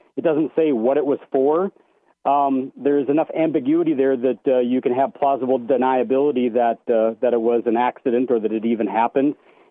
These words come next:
And then, like I said, the kicker is I, I had a conversation with the New Mexico State Police,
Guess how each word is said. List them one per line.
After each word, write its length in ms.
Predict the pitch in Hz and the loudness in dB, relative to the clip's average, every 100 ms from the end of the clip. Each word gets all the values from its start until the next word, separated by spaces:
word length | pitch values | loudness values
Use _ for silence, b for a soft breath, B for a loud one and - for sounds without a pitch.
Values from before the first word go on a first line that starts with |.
| - | -4
And 120 | 120 | 0
then, 160 | 151 156 | 0 0
like 180 | 143 - | -2 -4
I 80 | - | -2
said, 160 | 170 | -2
the 60 | 123 | -2
kicker 320 | - 233 156 135 | -4 -2 0 2
is 80 | 143 | 2
I, 220 | 143 135 | 0 0
I 220 | 135 - 156 | -4 -2 -2
had 80 | |
a 40 | 139 | 0
conversation 580 | 160 156 - 151 - 139 | 0 -2 0 -2 0 -2
with 100 | - | 0
the 80 | |
New 80 | 127 | 0
Mexico 360 | 135 - - 143 | 0 -2 -6 -2
State 220 | 156 139 | -2 -4
Police, 340 | - 143 151 | -2 -2 -2